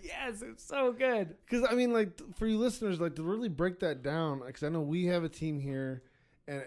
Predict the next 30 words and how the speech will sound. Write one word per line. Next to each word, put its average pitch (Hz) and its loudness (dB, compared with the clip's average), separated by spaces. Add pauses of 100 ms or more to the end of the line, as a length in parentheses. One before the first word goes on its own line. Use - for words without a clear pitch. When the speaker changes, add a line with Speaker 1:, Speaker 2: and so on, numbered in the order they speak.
(120)
Speaker 2:
for 147 -14
anybody 185 4
else 156 2
that's 135 -10
listening, 135 -2
like, 120 -6
for 139 -4
other 135 -2
business 123 -4
owners, 117 -6
it's 101 -12
like, 104 -8 (200)
this 139 -4
is 156 -4 (160)
a 131 -2
big 113 -4
deal, 143 0
'cause 120 -10
when 123 -6
you 180 -4
bring 151 -2
something 131 -6
to 117 -6
somebody 117 -6
and 131 -12
Speaker 1:
Yeah. 127 -6
Speaker 2:
it's 110 -12
a 107 -12
partner, 143 -6 (1040)
again, 175 0